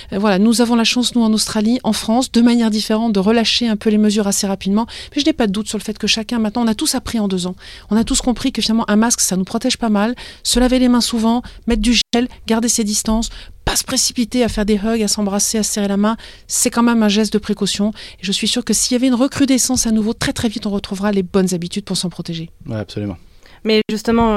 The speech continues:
Speaker 3: encore, encore un petit mot sur le covid avant de passer à la suite. Euh, vous le disiez, à Hong Kong, ils sont encore, euh,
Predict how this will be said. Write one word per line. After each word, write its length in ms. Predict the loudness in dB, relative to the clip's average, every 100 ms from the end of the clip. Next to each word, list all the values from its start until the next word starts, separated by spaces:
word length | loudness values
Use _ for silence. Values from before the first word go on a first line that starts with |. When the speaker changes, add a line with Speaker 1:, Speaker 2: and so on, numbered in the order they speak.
| 0
Speaker 3:
encore, 200 | 0 0
encore 280 | 0 0 0
un 80 | 0
petit 140 | 2
mot 120 | 2 2
sur 120 | -2
le 60 |
covid 260 | -2 -2 0
avant 180 | 0 0
de 180 | -2 0
passer 300 | -2 0 0
à 60 |
la 140 | 0 -2
suite. 320 | -4 -4 0
Euh, 500 | 0 0 -2 -4 -6
vous 100 | -6
le 60 | -4
disiez, 360 | -4 0 2
à 160 | 2 0
Hong 120 | -2
Kong, 160 | -2 -4
ils 60 |
sont 160 | -4 -6
encore, 280 | -4 -4 -4
euh, 280 | -4 -4